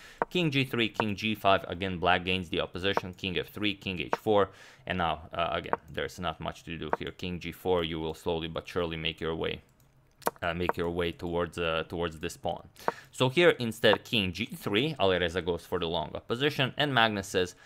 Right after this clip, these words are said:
"All right, you know what you're doing, but we're still, we're still not gonna draw just yet. We're still gonna try and go the other way around because, okay, you know the long opposition on the king side. Do you know the long opposition on the queen side?" So king F eight, we have king to F two.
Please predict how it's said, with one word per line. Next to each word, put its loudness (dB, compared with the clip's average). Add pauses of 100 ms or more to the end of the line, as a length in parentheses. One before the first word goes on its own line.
(300)
"All 10
right, 6
you -2
know -2
what -2
you're -4
doing, 0
but 2
we're 0
still, 6
we're 2
still 4
not 4
gonna 4
draw 4
just -4
yet. -4
We're -6
still 2
gonna 2
try 4
and -2
go 0
the -2
other 4
way 4
around 2
because, -6
okay, -2
you -2
know -2
the -4
long -4
opposition -6
on -6
the -12
king -6
side. 0
Do -4
you -2
know -2
the 0
long 0
opposition -4
on -4
the -8
queen -4
side?" -8 (440)
So 4
king 2
F -2
eight, 4
we 4
have 0
king 0
to -2
F -8
two. 0